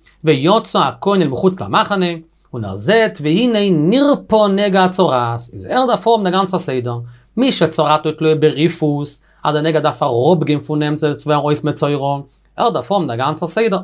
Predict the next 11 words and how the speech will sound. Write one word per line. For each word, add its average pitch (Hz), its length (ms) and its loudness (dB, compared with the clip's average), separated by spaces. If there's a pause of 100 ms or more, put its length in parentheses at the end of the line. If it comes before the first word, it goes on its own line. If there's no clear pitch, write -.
דאס 113 180 -4
הייסט 135 140 -2
מוחלט. 147 380 0 (420)
יצא 208 300 2
זע 220 140 2
דער 202 120 2
מוזר, 214 240 -2
ער 180 100 2
האט 165 80 -2
פריער 196 220 -2
גערעדט, 220 400 -2